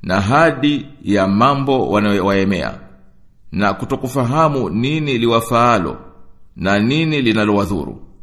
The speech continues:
ni kama hali ya watu walioteremkiwa na mvua kutoka mbinguni yenye radi na mingurumo. Wanatia ncha za vidole vyao masikioni mwao, ili ati wasisikie sauti za mingurumo,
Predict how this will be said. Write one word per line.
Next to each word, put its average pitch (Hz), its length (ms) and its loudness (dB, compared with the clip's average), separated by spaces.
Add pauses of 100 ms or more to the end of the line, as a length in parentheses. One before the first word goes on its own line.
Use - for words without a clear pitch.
(260)
ni 85 120 -6
kama 107 320 0
hali 131 560 0
ya 98 80 2
watu 117 560 2
walioteremkiwa 101 1000 0
na 95 160 0
mvua 120 400 -2
kutoka 101 360 -4
mbinguni 90 600 -2 (320)
yenye 95 320 0
radi 104 520 2
na 104 120 0
mingurumo. 87 540 -2 (1300)
Wanatia 123 460 0
ncha 175 220 0
za 110 120 0
vidole 110 340 2
vyao 101 280 2
masikioni 92 480 -2
mwao, 76 560 -4 (480)
ili 92 260 2
ati 90 420 0 (240)
wasisikie 113 600 -4
sauti 110 640 -2
za 92 120 -4
mingurumo, 90 680 -2